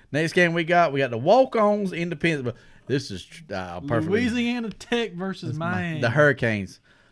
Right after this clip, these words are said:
Speaker 1: I'm gonna take the first game here. I'm gonna take the U. I'm taking Miami.
Speaker 2: Yeah, I'm gonna take the U too. I
Speaker 1: Yeah,
Speaker 2: don't
Speaker 1: so
Speaker 2: really know
Speaker 1: that
Speaker 2: much
Speaker 1: game
Speaker 2: about
Speaker 1: is a,
Speaker 2: Louisiana Tech.
Speaker 1: that game is a wash.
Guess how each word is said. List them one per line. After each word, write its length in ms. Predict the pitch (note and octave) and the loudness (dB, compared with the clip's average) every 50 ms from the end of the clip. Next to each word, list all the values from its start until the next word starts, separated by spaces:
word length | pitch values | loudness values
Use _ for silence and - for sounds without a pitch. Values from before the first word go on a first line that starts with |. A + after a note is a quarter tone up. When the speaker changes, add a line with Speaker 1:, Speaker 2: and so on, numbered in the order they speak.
| _ _ _ _ - | _ _ _ _ -4
Speaker 1:
I'm 140 | - C3+ D3+ | -2 0 0
gonna 60 | D#3 | 2
take 180 | D3 D3+ C#3 B2 | 0 0 -2 -2
the 60 | A#2+ | -4
first 240 | - C#3+ C#3 C3 - | -2 -2 -2 -2 -2
game 180 | D3+ D3 C#3 | -4 -2 -2
here. 120 | D3+ D3 C#3+ | 0 0 -2
I'm 80 | C#3 | -2
gonna 100 | C#3+ C#3+ | -2 -2
take 200 | C3+ C#3 B2 G#2 | -2 -2 -2 -2
the 80 | G#2 G#2+ | -2 -4
U. 240 | G#2 A2+ B2+ D3 - _ _ _ _ _ - | -4 -2 -4 -4 -6 _ _ _ _ _ -20
I'm 100 | - C#3+ | -16 -10
taking 200 | - C#3+ B2+ A#2+ A#2+ | -6 -6 -6 -4 -6
Miami. 280 | A#2 A#2 A2+ A2 G2 F#2 - _ _ - | -6 -6 -6 -6 -8 -10 -14 _ _ -10
Speaker 2:
Yeah, 120 | C#3+ C#3+ | -8 -6
I'm 60 | C#3+ D3+ D3+ | -6 -6 -6
gonna 20 | - D3 | -8 -10
take 60 | B2 A2+ | -12 -10
the 60 | A2+ | -12
U 180 | A#2 A#2+ A#2+ | -10 -10 -12
too. 280 | A2+ - - A#2+ A#2+ A#2+ A#2 _ - _ _ _ _ _ | -12 -14 -16 -16 -14 -16 -18 _ -20 _ _ _ _ _
I 80 | - C#3 | -10 -8
Speaker 1:
Yeah, 60 | D3+ | -8
Speaker 2:
don't 80 | D#3 D3 | -6 -6
Speaker 1:
so 40 | C#3+ | -6
Speaker 2:
really 100 | C#3 C#3 | -4 -4
know 60 | C3+ C#3 | -4 -4
Speaker 1:
that 60 | C3+ | -4
Speaker 2:
much 100 | C3+ C3+ - | -4 -6 -6
Speaker 1:
game 120 | - B2+ | -4 -4
Speaker 2:
about 100 | B2+ - | -4 -6
Speaker 1:
is 60 | G2 B2 | -6 -6
a, 20 | |
Speaker 2:
Louisiana 340 | - C3 B2 B2 B2 A#2+ A#2+ A#2 | -8 -8 -8 -8 -8 -10 -10 -12
Tech. 100 | - - | -12 -10
Speaker 1:
that 180 | A#2 A#2 A2+ G#2 | -10 -8 -8 -6
game 240 | A#2+ A#2 A2+ G#2+ | -4 -4 -4 -4
is 100 | G#2 F#2 | -4 -6
a 140 | G2 F#2 E2 D2+ E2+ | -6 -8 -8 -8 -12
wash. 460 | F#2 F2+ F#2+ F#2+ F#2+ G#2 A#2 - - | -12 -6 -4 -4 -4 -4 -6 -8 -16